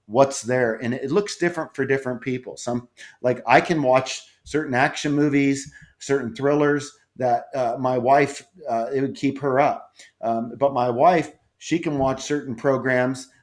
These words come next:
uh, you know, that would, would, wouldn't be healthy for me to watch either. So I don't think we should apply what works for us and doesn't work for us and say everybody needs to live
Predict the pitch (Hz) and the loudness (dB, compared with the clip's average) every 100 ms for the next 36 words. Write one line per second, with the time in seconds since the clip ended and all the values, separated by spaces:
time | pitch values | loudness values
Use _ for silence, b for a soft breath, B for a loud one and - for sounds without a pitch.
0 | - 123 123 113 - - - 143 117 107 | -6 -4 -2 -4 -10 -14 -4 -4 -2 -6
1 | 139 127 120 123 _ _ - 135 131 123 | -8 -4 -2 -2 _ _ -12 0 2 0
2 | - _ _ _ _ _ 160 127 135 120 | -10 _ _ _ _ _ -14 2 2 2
3 | 131 143 135 135 131 127 127 123 113 113 | -2 0 2 2 0 0 0 0 -4 -2
4 | 117 107 101 95 95 113 92 82 - 113 | 0 0 -2 -6 -6 -6 -6 -10 -6 -2
5 | 110 135 139 139 - - 117 131 - 123 | 0 0 -2 -6 -8 -10 -6 -4 -2 -4
6 | - - 127 123 120 113 B B B B | -4 0 4 6 4 2 B B B B
7 | 113 127 - 120 139 - - - 131 123 | 0 0 0 2 2 0 -14 -6 0 2
8 | 131 - 110 123 127 135 113 110 - 107 | 0 -2 -4 -2 -2 -2 -6 -6 -6 -6
9 | 107 104 - 110 - 117 123 123 135 120 | -6 -8 -12 -12 -8 -6 -4 0 0 0
10 | 120 120 117 - 110 110 113 | 0 -2 -6 -6 -4 0 0